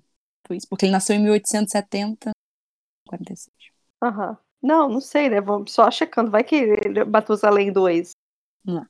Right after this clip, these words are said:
Speaker 1: E, voltando, então, ano passado, dois mil e dezenove, a prefeitura abriu licitação pra construção do Observatório Martinelli, com espaços expositivos, lojas, restaurante e café,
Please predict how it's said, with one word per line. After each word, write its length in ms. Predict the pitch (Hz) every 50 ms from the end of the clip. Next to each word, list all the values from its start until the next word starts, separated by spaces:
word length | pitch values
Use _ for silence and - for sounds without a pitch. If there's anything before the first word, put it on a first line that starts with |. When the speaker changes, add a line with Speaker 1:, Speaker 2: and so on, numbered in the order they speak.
| _ _ _ _ _ _ _ _ _ _ _ _ _ - -
Speaker 1:
E, 580 | 214 220 220 226 226 220 214 214 208 - - - -
voltando, 360 | 196 214 208 - 165 160 175
então, 220 | 185 - 165 147 -
ano 120 | 196 196
passado, 280 | 202 208 208 190 196 190
dois 140 | 196 190
mil 80 | 208 196
e 20 |
dezenove, 380 | 185 208 185 185 180 190 190 190
a 80 | 127 -
prefeitura 400 | - 190 - 190 - - 185 185
abriu 200 | 180 175 185 185
licitação 440 | 185 175 - - 175 - - 185
pra 100 | 185 175
construção 480 | 175 185 180 - - 175 - - 180 175
do 80 | 180 180
Observatório 560 | 175 - - - 180 175 170 175 185 175 170
Martinelli, 640 | 170 170 - - 190 185 196 214 - - - - -
com 140 | - 208 190
espaços 380 | 185 - - 180 175 180 170
expositivos, 760 | 165 - - - 175 165 165 - - 269 277 269 240 254 233 -
lojas, 440 | - 202 202 190 196 196 196 185
restaurante 520 | 196 190 - - 185 185 185 190 196 - - -
e 60 | 208
café, 440 | - 233 233 - - 214 214 214